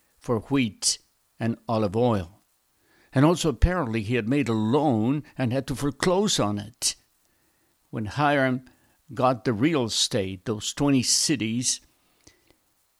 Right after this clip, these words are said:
he was unhappy and told Solomon, "Brother, this is Kabul. It's good for nothing." But they remained friends, for their friendship was not based on one deal.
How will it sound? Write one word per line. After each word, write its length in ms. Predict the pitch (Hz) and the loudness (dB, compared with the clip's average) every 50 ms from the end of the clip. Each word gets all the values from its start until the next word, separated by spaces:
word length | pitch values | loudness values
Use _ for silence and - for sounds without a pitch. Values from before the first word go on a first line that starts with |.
| _ - | _ -2
he 100 | - 202 | 2 2
was 160 | 180 156 - | 4 4 2
unhappy 680 | 123 123 120 - - - 175 185 175 - - 123 104 101 | 2 0 -2 -2 -2 -4 -4 -4 -4 -2 -2 0 0 0
and 120 | 113 120 | -2 0
told 260 | - 160 151 139 123 - | 2 2 2 2 2 0
Solomon, 520 | - - 135 147 151 139 135 120 113 104 | 0 0 2 2 4 4 2 2 2 2
"Brother, 560 | 95 135 160 170 214 226 233 262 240 185 - _ _ _ - | 4 4 4 4 2 0 0 -2 -6 -10 -16 _ _ _ -12
this 380 | 147 113 104 147 196 202 - | -8 -2 2 2 2 4 2
is 160 | - 180 - - | -2 0 0 -2
Kabul. 800 | - - - 120 95 90 110 127 185 220 175 95 98 101 _ _ _ _ _ _ _ _ _ _ _ _ _ _ _ _ _ _ _ _ _ _ _ _ _ _ _ _ _ _ _ _ _ _ _ _ _ _ _ - | -2 0 -2 -2 -2 0 2 2 2 2 2 -2 -6 -6 _ _ _ _ _ _ _ _ _ _ _ _ _ _ _ _ _ _ _ _ _ _ _ _ _ _ _ _ _ _ _ _ _ _ _ _ _ _ _ -6
It's 100 | - - | -6 -2
good 240 | - 185 208 - | 2 2 0 2
for 100 | - 165 | 0 -2
nothing." 560 | 160 160 165 190 202 - - 127 98 82 76 73 _ _ _ _ _ _ _ _ _ _ _ _ _ _ _ _ _ _ _ _ _ _ _ _ _ _ | 0 0 2 0 0 2 2 2 2 0 -6 -12 _ _ _ _ _ _ _ _ _ _ _ _ _ _ _ _ _ _ _ _ _ _ _ _ _ _
But 140 | - 120 104 | -8 -8 -6
they 120 | - 110 101 | -4 -4 -4
remained 460 | 92 107 104 107 117 120 117 113 - | -4 -2 -2 0 2 2 0 0 -2
friends, 680 | - 160 170 165 160 135 117 101 - - - - - _ _ _ _ _ _ _ _ _ _ _ _ | -2 -2 0 2 0 0 -2 -2 -2 -4 -4 -4 -6 _ _ _ _ _ _ _ _ _ _ _ _
for 400 | _ - 143 139 131 127 117 107 - - _ - | _ -2 0 0 2 2 0 -2 -4 -14 _ -14
their 280 | 131 113 123 117 104 95 | -4 0 2 2 2 0
friendship 720 | - - 180 190 226 208 - - - 107 104 - _ - - - - _ _ _ _ _ _ _ _ _ - | -2 0 0 2 2 2 0 0 -2 -2 -6 -6 _ -14 -16 -16 -16 _ _ _ _ _ _ _ _ _ -4
was 240 | 143 139 131 - 151 | -2 -2 0 0 2
not 200 | 151 135 110 101 | 0 0 0 0
based 380 | 139 135 127 117 - - - | 0 2 2 2 0 0 0
on 180 | 120 110 107 110 | 0 0 2 2
one 280 | 117 123 110 104 104 | 4 4 4 2 0
deal. 480 | 95 92 123 120 113 98 92 92 87 - | 0 2 2 4 4 2 -2 -4 -8 -12